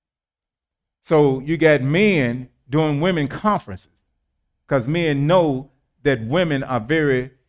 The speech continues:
uh, susceptible to teaching. But a lot of 'em,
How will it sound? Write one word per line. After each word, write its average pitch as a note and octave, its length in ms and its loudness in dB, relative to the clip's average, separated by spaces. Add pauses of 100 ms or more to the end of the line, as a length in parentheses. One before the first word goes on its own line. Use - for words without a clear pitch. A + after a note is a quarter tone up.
(220)
uh, A#2 240 -2
susceptible B2+ 800 -4
to C3+ 160 -10
teaching. E3+ 480 -4 (680)
But C3 140 2
a B2+ 80 2
lot F3+ 320 4
of B2+ 200 2
'em, A2+ 240 -8